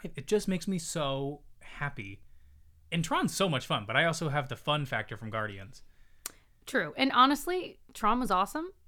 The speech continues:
Speaker 2: I still like Guardians
Speaker 1: Yeah.
Speaker 2: more.
Speaker 1: I still think they, it's just because Tron took so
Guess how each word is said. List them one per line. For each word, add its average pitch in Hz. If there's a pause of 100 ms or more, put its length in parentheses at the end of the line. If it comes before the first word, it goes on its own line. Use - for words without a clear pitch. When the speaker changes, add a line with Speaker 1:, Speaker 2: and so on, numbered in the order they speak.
Speaker 2:
I 214
still 202
like 165
Guardians 156
Speaker 1:
Yeah. 101
Speaker 2:
more. -
Speaker 1:
I 143
still 156
think 139
they, 139
it's 143
just 160
because 143
Tron 131
took 120
so 120